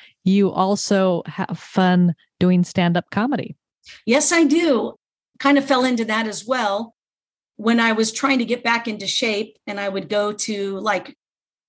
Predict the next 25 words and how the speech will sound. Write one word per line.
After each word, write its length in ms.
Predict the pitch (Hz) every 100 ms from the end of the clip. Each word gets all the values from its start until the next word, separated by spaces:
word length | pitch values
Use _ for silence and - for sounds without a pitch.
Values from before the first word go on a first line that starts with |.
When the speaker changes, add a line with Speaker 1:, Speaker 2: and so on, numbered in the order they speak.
| -
Speaker 2:
spas 600 | - - 208 208 220 214
or 100 | 196
resorts, 880 | 190 180 240 220 226 - - - - _ _ -
uh, 160 | 220 208
I 120 | 208
started 380 | 185 - 208 208
doing 220 | 208 202
stand-up, 540 | 185 - 220 220 202 -
making 360 | 214 214 220 220
fun 180 | 220
of 80 | 214
myself 600 | 214 202 - 220 214 214
and 120 | 208 202
my 160 | 202
journey 480 | 196 220 220 214 214
and 140 | 196
trying 260 | 196 220 214
to 80 | 202
lose 280 | 214 214 196
weight 340 | 208 208 -
and 100 | 190
get 160 | 220 226
back 220 | 214 220
into 160 | 220
shape. 420 | 202 - 226 226